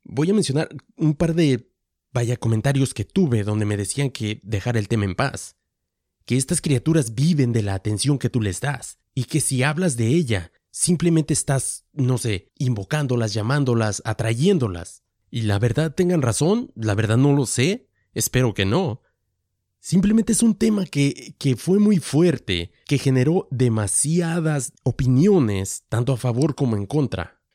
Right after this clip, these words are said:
Y por eso fue que nos decidimos a cubrirlo. Ahora, quiero anunciar que la próxima semana vamos a liberar un episodio bonus sobre de este mismo tema. Este episodio va a ser diferente a todo lo que hemos presentado.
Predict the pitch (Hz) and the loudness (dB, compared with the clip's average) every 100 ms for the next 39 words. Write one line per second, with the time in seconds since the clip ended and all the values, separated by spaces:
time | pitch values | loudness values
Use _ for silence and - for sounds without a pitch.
0 | _ _ - 120 120 110 101 - 131 180 | _ _ -4 0 2 2 0 -2 -2 0
1 | 202 214 220 202 123 - 135 175 156 123 | 0 0 2 0 0 -2 0 0 0 -2
2 | 117 127 160 107 90 - _ _ _ - | -2 0 0 0 -6 -10 _ _ _ -6
3 | 117 139 101 - _ _ _ _ - 175 | -2 0 -2 -6 _ _ _ _ -4 0
4 | 226 247 214 151 - 156 147 123 113 - | 2 4 4 2 0 0 2 2 -2 0
5 | 120 101 - - 196 - 196 165 - 117 | 0 0 -4 -4 -2 0 0 0 2 2
6 | 117 127 101 80 - _ 123 110 147 185 | 2 2 0 -4 -12 _ -6 0 2 2
7 | 190 165 123 110 131 156 147 - 110 143 | 0 0 2 0 0 0 0 -2 -2 -2
8 | 131 120 110 139 139 107 92 - - 120 | 0 -2 0 2 2 0 -4 -10 -4 -2
9 | 113 107 120 117 - 113 107 107 92 - | 0 0 0 0 0 0 0 -2 -2 -2
10 | 107 87 - _ _ _ - - 233 208 | -2 -2 -10 _ _ _ -6 -2 -2 0
11 | - 185 196 180 185 165 - 120 120 120 | 2 2 2 2 0 -2 -2 0 0 0
12 | 98 - 107 147 151 131 117 117 123 - | -2 -2 -2 0 0 0 0 0 0 -2
13 | 107 98 92 98 90 82 | -4 -4 -2 -2 -2 -8